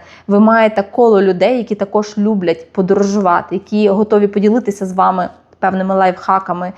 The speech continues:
своїм досвідом, як можна це зробити цікавіше. І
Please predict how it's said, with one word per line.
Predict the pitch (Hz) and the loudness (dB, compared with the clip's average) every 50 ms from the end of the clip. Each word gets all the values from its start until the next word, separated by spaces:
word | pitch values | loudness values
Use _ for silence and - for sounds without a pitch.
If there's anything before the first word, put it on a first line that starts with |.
| - - _ | -18 -20 _
своїм | - - - 190 196 196 196 190 180 | -12 -6 -2 -2 0 0 -2 0 0
досвідом, | 196 190 196 - - 180 170 175 170 175 | 0 0 0 -2 -6 -4 -4 -4 -4 -2
як | 180 190 190 185 185 202 | -2 -2 -2 -2 -2 -2
можна | 185 185 185 185 180 175 | -2 -2 -2 -4 -6 -8
це | - - 175 | -6 -6 -6
зробити | 175 185 175 170 180 185 185 - 175 | -4 -4 -6 -4 -6 -6 -6 -8 -10
цікавіше. | - - 175 - 180 175 185 180 180 - - - - _ _ _ _ - - - - - - - _ _ _ _ - | -10 -10 -8 -6 -4 -4 -4 -4 -6 -6 -10 -12 -14 _ _ _ _ -20 -20 -20 -20 -20 -20 -20 _ _ _ _ -2
І | 214 220 233 247 247 240 226 | 0 2 4 4 4 4 4